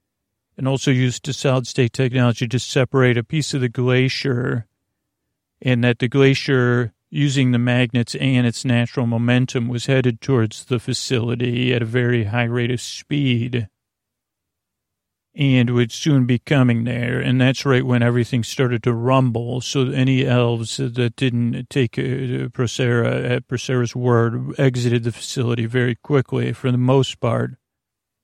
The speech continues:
in a very orderly manner, it says, based on, uh, yeah, oh, yeah. So then,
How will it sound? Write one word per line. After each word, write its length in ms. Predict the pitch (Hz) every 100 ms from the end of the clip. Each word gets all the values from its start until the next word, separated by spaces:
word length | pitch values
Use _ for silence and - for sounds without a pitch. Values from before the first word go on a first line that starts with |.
| _ _ _ _ _ _ _ _
in 140 | 151 139
a 40 |
very 420 | 123 160 151 143
orderly 680 | 143 139 147 135 131 123 120
manner, 420 | 123 120 120 117
it 120 | 127
says, 320 | - 139 127 110
based 480 | 139 135 127 -
on, 400 | 131 123 117 127
uh, 380 | 123 123 123 123 - _ _ _ _ _ _ _ _ -
yeah, 240 | 123 127
oh, 240 | 127 135 120
yeah. 460 | 120 123 127 143
So 240 | - 165 131
then, 500 | 147 147 147 143